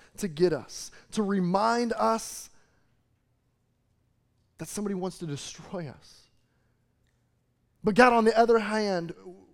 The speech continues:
we're also reminded by the fact that you love us, you care about us, you want us to follow you and stay close to you.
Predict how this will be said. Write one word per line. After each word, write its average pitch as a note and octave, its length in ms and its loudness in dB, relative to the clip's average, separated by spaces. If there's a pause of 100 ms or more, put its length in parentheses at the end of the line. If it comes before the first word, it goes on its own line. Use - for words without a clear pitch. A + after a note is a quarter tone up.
(100)
we're G#3 160 -2
also B3 320 0
reminded A3 460 2
by G#3+ 80 4
the G3 80 0
fact A3+ 260 -2
that - 160 -8
you A#3 140 2
love G#3+ 340 2
us, G#3+ 220 0
you A3+ 80 -2
care B3+ 260 2
about A3+ 240 4
us, G#3 180 -2
you A3+ 80 0
want A#3 480 0
us A3+ 380 -2 (380)
to G#3+ 80 -8
follow A#3 400 4
you A#3 320 0
and G#3+ 180 -2
stay A3 300 -2
close A3+ 540 -2
to - 120 -10
you. F#3 380 -8